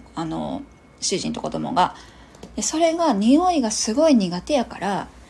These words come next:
朝ね、わざとずらして起きてたんですよね。そしたら、なんかそれもね、不満やったみたいでね、一緒に起きろやって言ってくるん、一緒に起きて食べたかったみたいなんですよ。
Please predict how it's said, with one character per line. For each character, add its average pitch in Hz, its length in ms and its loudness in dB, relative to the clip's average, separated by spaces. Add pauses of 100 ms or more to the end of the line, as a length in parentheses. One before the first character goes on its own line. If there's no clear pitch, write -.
(180)
朝 202 220 -4
ね、 226 100 2
わ 202 120 -2
ざ 349 120 0
と 233 140 -4
ず 202 100 -8
ら 277 140 -2
し - 80 -8
て 233 80 0
起 160 60 0
き - 120 -14
て - 80 -14
た 165 140 -8
ん - 40 -4
で 151 60 -6
す 190 140 -6
よ 190 80 -4
ね。 262 180 2 (1900)
そ 330 160 -6
し - 60 -4
た 214 120 0
ら、 185 140 0
な 165 100 -2
ん - 20 -6
か - 80 -10
そ - 140 -4
れ 320 140 6
も 202 100 4
ね、 151 100 -2
不 - 160 -8
満 208 220 4
や 233 80 6
っ - 80 -4
た - 100 -10
み - 140 -8
た - 140 -14
い - 60 -12
で - 120 -10
ね、 - 160 -8 (520)
一 202 80 -4 (220)
緒 277 40 6
に 330 400 4
起 196 80 -4
き 330 100 -4
ろ 320 100 6
や - 200 2
っ - 60 -6
て - 80 -20
言 170 100 -2
っ - 20 -20
て - 140 -4
く - 100 -10
る 151 140 -8
ん、 - 180 -10 (300)
一 202 80 -8
緒 - 180 -2
に 330 140 2
起 233 180 -2
き - 40 -14
て 302 140 0
食 190 140 -6
べ 185 80 -4
た 415 100 0
か 403 120 2
っ - 80 -4
た 151 100 -2
み 143 80 -8
た - 140 -10
い - 20 -8
な 135 140 -6
ん - 20 -6
で - 80 -8
す - 140 0
よ。 - 180 2